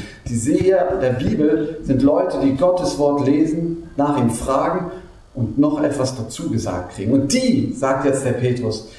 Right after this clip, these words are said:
die, die haben versucht zu verstehen, was eigentlich die Freude ist. Und sie haben aber mitgekriegt, wir, wir sagen voraus von einem, der ganz viel leiden muss.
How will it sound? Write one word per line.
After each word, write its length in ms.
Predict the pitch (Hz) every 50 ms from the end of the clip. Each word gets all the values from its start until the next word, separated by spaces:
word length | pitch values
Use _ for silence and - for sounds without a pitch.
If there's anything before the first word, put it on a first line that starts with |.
| - - - - -
die, 480 | 226 240 220 196 156 - - - - - - - - - - - - -
die 280 | - 226 233 208 - 170
haben 560 | 185 196 196 196 185 170 - - - - - -
versucht 640 | - 151 151 143 - - - 269 269 269 269 269 -
zu 140 | - - -
verstehen, 680 | 175 175 175 170 - 175 175 233 254 254 254 226 190
was 160 | 180 175 175
eigentlich 400 | 175 170 151 156 147 139 139 139
die 40 | -
Freude 320 | - - 151 147 135 113 110
ist. 320 | - - - - - - - - - -
Und 100 | 147 -
sie 100 | 196 214
haben 120 | 214 226
aber 180 | 220 214 214 220
mitgekriegt, 680 | 254 277 269 269 - - 233 240 233 226 226 233 233 208
wir, 140 | 202 202 - 202 208 202 190 -
wir 200 | 180 190 185 185 185 190 190 190 - - - - - - - - - - 165 151
sagen 400 | 143 196 196 226 247 254 247 -
voraus 500 | 180 175 170 165 185 220 247 254 - -
von 140 | 202 202 -
einem, 840 | 151 151 160 180 196 214 233 247 269 277 269 269 277 - - - - - - -
der 140 | 170 170 180
ganz 300 | 180 208 214 226 226 -
viel 100 | 226 226
leiden 500 | 220 - 233 269 277 277 254 214 175 147
muss. 500 | - - - - - - - - -